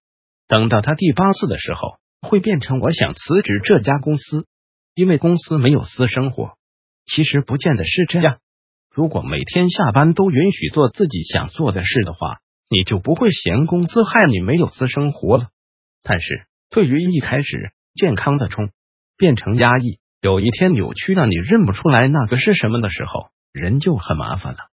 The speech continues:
可是无论如何，我们还是要学习道家的东西，因为我们接下来的课程很多都关系到如何能够诚实的面对自己，因为很多东西搅在一起，你看不出来。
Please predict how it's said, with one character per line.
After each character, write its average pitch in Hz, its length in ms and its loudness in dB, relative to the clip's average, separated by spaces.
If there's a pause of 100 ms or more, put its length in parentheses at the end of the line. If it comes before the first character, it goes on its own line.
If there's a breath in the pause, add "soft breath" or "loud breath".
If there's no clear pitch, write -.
(380)
可 104 120 -2
是 104 200 -2
无 95 200 0
论 196 160 4
如 107 160 -2
何， 90 300 -4 (240)
我 117 140 4
们 135 120 4
还 139 200 -2
是 87 160 -2
要 104 180 0
学 120 300 0
习 147 180 -2
道 160 160 0
家 143 160 -2
的 143 100 4
东 139 220 0
西， 87 220 -6 (200)
因 185 140 2
为 190 140 6
我 104 160 2
们 92 100 -4
接 190 220 0
下 160 160 2
来 87 100 2
的 123 80 -2
课 - 240 -4
程 92 280 -4 (220)
很 95 300 -4
多 175 160 -2
都 180 160 0
关 156 300 2
系 156 220 0
到 - 260 -12 (240)
如 165 180 2
何 165 160 0
能 143 160 2
够 160 120 2
诚 117 220 -4
实 135 200 -2
的 151 80 2
面 170 180 4
对 170 140 4
自 190 220 -2
己， 78 300 -8 (200)
因 180 120 4
为 165 120 4
很 - 260 -6
多 156 140 0
东 170 180 2
西 120 140 -4
搅 80 240 -2
在 120 80 0
一 165 160 -2
起， - 380 -10 (260)
你 90 160 -2
看 - 260 0
不 - 80 -6
出 - 160 -6
来。 82 260 -8